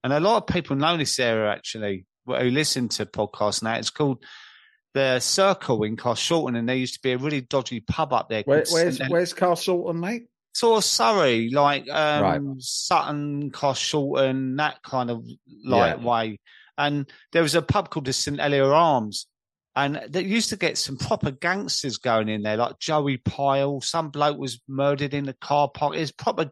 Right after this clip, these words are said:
Speaker 1: gangland pub, you know.
Speaker 2: Yeah.
Speaker 1: And opposite the pub was an off license, and we used to hang around there.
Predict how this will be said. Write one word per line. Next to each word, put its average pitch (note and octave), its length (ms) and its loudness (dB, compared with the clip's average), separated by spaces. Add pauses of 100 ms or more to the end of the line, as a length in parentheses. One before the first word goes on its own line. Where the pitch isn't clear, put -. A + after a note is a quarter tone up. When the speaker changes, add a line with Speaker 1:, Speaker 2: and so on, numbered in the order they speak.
Speaker 1:
gangland C#3+ 760 0 (200)
pub, D#3+ 340 0
you A2+ 100 -8
know. F#2+ 180 -8
Speaker 2:
Yeah. G2 380 0 (500)
Speaker 1:
And D#3+ 180 -4
opposite F#3+ 580 0
the F3 80 -4
pub D#3 380 0
was A#2+ 140 -4
an C3+ 80 0
off E3 240 0
license, A#2 580 0
and C3+ 80 -4
we F3 120 0
used F3+ 180 -2
to D3+ 80 -2
hang C#3 180 2
around C3 360 0
there. G#2+ 420 -2